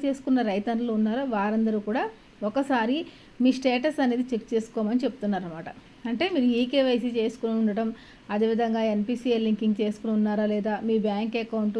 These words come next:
యాక్టివ్లో ఉందా లేదా అని చెప్పి ఒకసారి చెక్ చేసుకుని, ఆ, రెడీగా ఉండమని కూడా చెప్తున్నారండి. ఎందుకంటే తల్లి కొందన పథకంలో కూడా చాలామంది ఇవి వారి యొక్క వెరిఫికేషన్స్ అనేవి పూర్తి చేసుకోనందున చాలామందికి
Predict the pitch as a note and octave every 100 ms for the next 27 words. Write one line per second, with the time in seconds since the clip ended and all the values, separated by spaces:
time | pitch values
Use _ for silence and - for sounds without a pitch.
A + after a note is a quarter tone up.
0 | G3+ G3 G3 - G#3+ G#3 G3+ G3 G3+ A3
1 | G#3 G3+ G#3 - - - - A3+ A3 A3
2 | B3 F4+ - - A#3 C4+ C#4 B3 B3 A3+
3 | A3+ A#3+ A3+ A#3 A3+ G#4 A#4+ - - -
4 | A3 A3 G#3+ A3+ A3+ C4 C4+ A#3 A3 G#3+
5 | G#3+ A#3+ B3 G3+ A3 G#3+ G3 G#3 D#4 A#3+
6 | B3 D4 C#4+ C4+ C4 B3 C#4+ C#4+ C4 C4
7 | B3+ A3+ A3+ A#3 A3 A3 A#3 B3 D4 B3
8 | G3+ A#3 B3 A#3 A#3+ C#4+ - - - A3+
9 | A3+ A#3 G#3+ G#3+ A3+ A3+ A3+ A3+ G#3+ A#3
10 | B3+ C#4 C4+ C4+ B3+ A3+ A#3 A3 A3 G#3
11 | A#3 A#3 A3 A3+ A3 G#3+ G3+ G3+ G#3 F#4
12 | - A#3+ G#3 A3 A3+ A3 G#3+ A#3